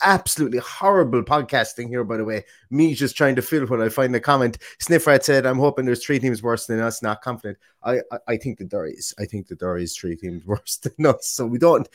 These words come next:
you know, while we're messing and joking about superstition here, I think today, uh, should be the day that we turn things around. Um, I don't think anybody should be confident,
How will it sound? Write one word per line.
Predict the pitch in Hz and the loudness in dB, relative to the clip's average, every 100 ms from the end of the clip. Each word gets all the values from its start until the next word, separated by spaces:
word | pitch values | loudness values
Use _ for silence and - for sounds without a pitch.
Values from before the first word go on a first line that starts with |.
| - - | -20 -4
you | 143 | 2
know, | 131 | 4
while | 123 135 | 6 4
we're | 143 | 4
messing | 143 156 - 143 | 2 2 2 -2
and | 127 | -2
joking | 135 131 131 | 2 2 0
about | 117 113 | 0 0
superstition | 117 110 107 120 110 104 | -2 -8 -8 -10 -12 -10
here, | 104 | -6
I | 101 | -6
think | 101 117 | -6 -8
today, | 113 107 107 98 _ _ - | -8 -6 -6 -8 _ _ -4
uh, | 104 101 | 0 0
should | - 131 90 | 0 -2 0
be | 110 | -2
the | 101 | -2
day | 95 110 | -2 -2
that | 104 | -2
we | 104 | -6
turn | 92 107 101 | -10 -10 -12
things | 101 95 | -10 -10
around. | 98 104 101 95 - _ _ _ | -4 -2 -2 -6 -14 _ _ _
Um, | 98 98 98 | -4 -4 -4
I | 113 | -2
don't | 120 | -2
think | 107 | -2
anybody | 117 104 101 | -4 -2 -4
should | - | -6
be | 90 | -10
confident, | - 117 107 92 87 | -6 -6 -6 -10 -12